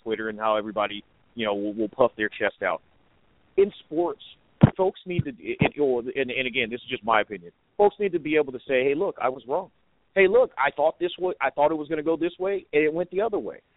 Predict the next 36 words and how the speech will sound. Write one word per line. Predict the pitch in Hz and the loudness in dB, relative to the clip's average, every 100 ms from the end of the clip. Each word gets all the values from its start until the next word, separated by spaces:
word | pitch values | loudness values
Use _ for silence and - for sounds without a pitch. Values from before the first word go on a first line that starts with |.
| - - | -20 -2
You're | 175 185 | 4 6
right. | 214 151 - | 6 4 2
Atlanta | 160 151 170 185 202 180 | 2 2 0 2 2 2
is | 202 220 | 2 0
a | 208 | -4
surprise. | - - 101 78 78 - | -8 -2 -2 -2 -4 -2
I | 120 131 120 | 0 0 2
did | 202 | 0
not | 220 175 | 2 -4
think | - 120 | -4 -8
they | 110 | -4
were | 104 | -4
going | 98 101 | -4 -8
to | 101 | -8
be | 95 | -10
good | 92 101 | -8 -8
coming | - 101 101 | -4 -6 -6
into | 95 101 | -10 -10
the | |
year. | 95 92 120 | -10 -6 -4
Just | 135 - | -4 0
like, | 165 - _ _ | 0 0 _ _
to | - | -8
be | 117 | -2
honest | 107 139 156 | 0 0 0
with | 180 233 | -2 -2
you, | 240 - | -8 -4
I | 113 | -2
didn't | 143 - | -2 -6
think | 185 | -6
Memphis | 170 247 - 302 | -4 -4 -4 -12
was | 180 | -10
going | 123 120 | -4 -4
to | 113 | -4
be | 107 | -6
great. | 98 104 - | -8 -8 -10